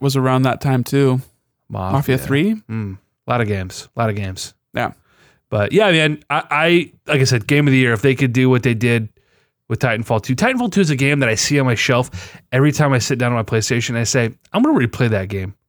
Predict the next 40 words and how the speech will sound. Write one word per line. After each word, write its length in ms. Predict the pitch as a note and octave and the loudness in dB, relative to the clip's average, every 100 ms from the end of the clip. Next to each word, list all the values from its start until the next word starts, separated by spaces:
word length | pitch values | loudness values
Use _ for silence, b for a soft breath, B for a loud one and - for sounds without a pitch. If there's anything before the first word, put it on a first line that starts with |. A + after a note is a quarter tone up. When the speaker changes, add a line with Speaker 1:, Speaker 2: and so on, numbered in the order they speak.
| - | -10
Speaker 2:
Maybe 180 | A#3+ D4 | -4 -4
I'll 80 | |
start 240 | - C#3+ B2 | -2 -2 0
that 140 | G#2+ | -2
game. 200 | G2+ - | -4 -6
Nah, 260 | A#3 B3+ B3+ | -4 -2 0
not 200 | A3+ - | -2 0
today. 300 | D#3+ G2+ - _ _ _ - | 0 0 -4 _ _ _ -6
Maybe 180 | D#3+ D#3+ | -2 0
next 220 | C#3+ - | 0 0
time." 240 | A2 G2 _ _ _ _ _ | -4 -4 _ _ _ _ _
Because 200 | C#3+ C3 | 0 2
I 40 | D3+ | 2
had 140 | C3 | 2
such 160 | D3+ C3+ | 0 0
a 20 | |
good 140 | C3+ | 0
di-, 80 | C#3 | 0
goddamn 380 | B2+ B2+ A#2+ A#2 | 0 0 0 0
time 200 | C3+ D#3+ | 0 0
with 140 | C3 | 0
it. 160 | A2+ - B B B | 0 -2 B B B
And 120 | D#3 | 0
I'm 120 | D#3+ | 2
not 240 | F#3 A3+ E3+ | 2 2 0
a 20 | |
shooter 300 | - D3+ B2+ | 2 2 2
bro. 360 | A#2+ A2 C3+ - _ b b - | 2 2 0 -4 _ b b -6
I'm 100 | C3 | 0
not 200 | E3 G3 | 0 2
into 140 | F3+ | 2
mech 240 | C#3+ C3+ A#2+ | 4 2 0
games, 320 | A#2 A2+ C3 | 0 0 0
but 200 | - D3+ | -2 0
that 160 | E3 D#3 | 0 0
game 180 | E3+ | -2
just 140 | E3 - | -2 0
did 120 | F3 | 2
it 80 | F3 | 4
all. 320 | G3 D#3+ | 2 0